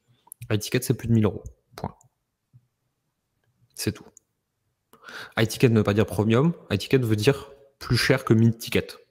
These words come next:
Premium veut dire mieux. Luxe, c'est une expérience.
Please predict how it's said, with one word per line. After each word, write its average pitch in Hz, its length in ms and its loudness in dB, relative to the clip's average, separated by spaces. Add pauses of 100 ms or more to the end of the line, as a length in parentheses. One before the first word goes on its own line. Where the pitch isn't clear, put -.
(2500)
Premium 113 440 4
veut 101 100 -2
dire 101 360 -2 (180)
mieux. 107 260 2 (880)
Luxe, 113 500 0 (160)
c'est - 160 -2
une 110 160 6
expérience. - 880 -4